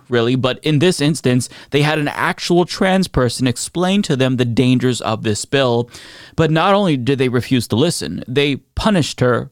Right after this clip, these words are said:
for speaking out. I report they punished her for what we heard her say. Vice reports,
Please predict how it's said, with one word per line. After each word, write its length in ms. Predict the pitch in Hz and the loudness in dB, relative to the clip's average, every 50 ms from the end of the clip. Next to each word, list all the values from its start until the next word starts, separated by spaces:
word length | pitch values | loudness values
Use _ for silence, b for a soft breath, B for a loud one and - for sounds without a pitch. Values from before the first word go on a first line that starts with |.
| _ _ _ | _ _ _
for 200 | _ - 147 139 | _ -2 -2 -2
speaking 360 | 123 - - 139 - - 143 | 0 0 -2 -2 0 0 0
out. 120 | 139 131 - | 0 0 0
I 60 | 139 | 0
report 420 | 156 156 127 - 196 180 143 123 B B B B | 0 0 0 0 0 0 0 -2 B B B B
they 160 | - 156 175 | 0 0 0
punished 600 | 170 - _ - - - 202 214 196 147 - - - | 0 -2 _ -6 -2 -2 0 0 0 0 -2 -2 0
her 260 | 135 131 123 131 127 B B B B B | 2 2 2 0 -2 B B B B B
for 200 | _ - - 160 | _ -2 0 0
what 320 | 156 143 139 170 160 127 120 | 0 2 2 0 0 0 -2
we 120 | 156 156 | -2 0
heard 320 | 139 123 - 139 139 123 | 0 0 0 0 0 0
her 180 | - 131 127 117 | 0 0 0 0
say. 400 | 104 - - 147 135 95 73 95 - - B B B B B | 0 0 -2 -2 -2 -2 -4 -8 -12 -14 B B B B B
Vice 360 | 123 120 147 147 139 - - | 0 0 0 0 -2 -2 -4
reports, 500 | 135 120 - 170 160 147 135 131 - - | -6 -2 0 0 2 2 2 0 -4 -8